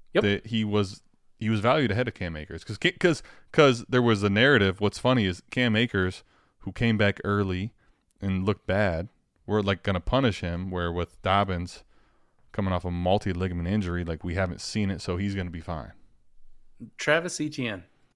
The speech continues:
Speaker 1: got up to the thirty-seven and a half. <laughs> Thirty-seven and a half.
Speaker 2: But wh-, you know what? You know what? I,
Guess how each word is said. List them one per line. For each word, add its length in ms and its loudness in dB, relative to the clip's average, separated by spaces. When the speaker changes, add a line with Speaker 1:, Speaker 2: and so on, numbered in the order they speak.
Speaker 1:
got 200 0
up 160 -10
to 100 -8
the 140 -10
thirty-seven 800 -8
and 160 -16
a 20 -16
half. 380 -14
<laughs> 680 -20
Thirty-seven 800 -6
and 140 -10
a 20 -6
half. 240 -4
Speaker 2:
But 140 6
wh-, 160 -8
you 80 0
know 60 4
what? 160 0
You 60 0
know 60 2
what? 160 -2
I, 120 6